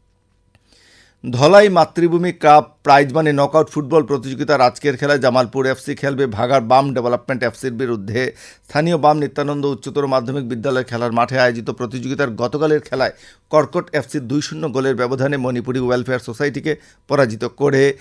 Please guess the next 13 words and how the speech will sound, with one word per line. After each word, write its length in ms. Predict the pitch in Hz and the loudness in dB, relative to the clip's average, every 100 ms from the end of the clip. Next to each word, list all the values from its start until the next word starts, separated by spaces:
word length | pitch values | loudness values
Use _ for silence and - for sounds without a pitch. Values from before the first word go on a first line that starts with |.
| - - 131 | -14 -16 -2
গতকালের 460 | 143 175 190 190 | 0 2 0 -2
সেরা 200 | - 165 | -2 -2
খেলোয়াড় 360 | 165 135 135 127 | -2 -2 0 0
হিসেবে 260 | 120 139 139 | -2 -2 0
এলাকার 520 | 127 120 123 135 123 | 0 0 -2 -2 -2
হাতে 220 | 120 123 156 - | -4 -2 -4 -4
অধ্যাপক 420 | 113 107 143 143 | -6 -2 -2 -2
ওয়াই 200 | - 131 | 0 0
প্রফুল্ল 360 | 127 127 120 160 151 | 0 -6 -6 -6 -6
সিংহ 240 | 143 127 123 - _ _ | -6 -4 -6 -8 _ _
ট্রফি 280 | - 147 147 | -6 -4 -4
তুলে 240 | 139 147 131 | -6 -4 -2
দিয়েছেন। 540 | 110 120 117 143 139 | 0 -2 -2 -2 0